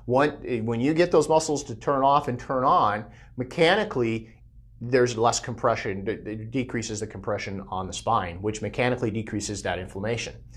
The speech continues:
Um, it changes chemically because when a muscle is hypertonic, meaning it's all contracted up, and it releases, it loosens, you get increased blood flow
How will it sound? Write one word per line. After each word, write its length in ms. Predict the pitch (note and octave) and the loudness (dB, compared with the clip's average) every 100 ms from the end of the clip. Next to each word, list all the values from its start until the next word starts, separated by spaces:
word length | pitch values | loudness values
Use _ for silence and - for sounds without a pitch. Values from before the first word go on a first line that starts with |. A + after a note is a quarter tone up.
| - - - - | -18 -18 -8 6
Um, 300 | C3 B2+ C3 | 8 8 4
it 100 | D3 | -2
changes 480 | C#3 - F3+ E3+ E3 | 0 0 2 2 0
chemically 680 | - G3 B3 B3+ F#2 E2 - - - | 0 0 2 0 -2 -10 -14 -18 -4
because 640 | C3+ C3+ E3 D3+ C#3 C#3 | -2 6 8 10 8 6
when 240 | C#3 C#3 C#3 | 0 -2 -2
a 120 | D3 | -2
muscle 360 | C3+ D#3 - A3+ | 0 0 2 0
is 80 | G3+ | 2
hypertonic, 920 | F3 F3 E3 D#3+ F#3+ G#3+ C#3 F#2 - - - | 2 2 0 0 0 2 0 -6 -14 -20 -6
meaning 220 | C#3 D3 C#3 | 0 4 4
it's 140 | - | 8
all 140 | D#3+ | 8
contracted 540 | F3+ F#3 F#3+ F3 E3+ F3 | 8 4 4 4 4 4
up, 280 | F3+ A#2+ - - | 4 4 -4 -6
and 140 | G#2+ | -2
it 180 | B2 E3+ | 2 0
releases, 920 | C#3+ C#3+ B2+ C3+ D3+ G3 G3 - F#2 A2+ | 0 -2 0 -2 -2 -2 -4 -4 -2 2
it 180 | D3 | 0
loosens, 1040 | C#3+ C3+ D#3+ G3+ G3+ A#2 E2+ E2+ - - - - - - - | 0 0 2 2 0 -4 -4 -8 -8 -8 -12 -20 -20 -12 6
you 140 | D3 | 6
get 140 | F3 C#3 | 8 4
increased 360 | C3+ C3+ A#2+ | 2 -2 -2
blood 200 | A#2+ B2+ | 2 0
flow 320 | - G2 E2 | 0 -6 -6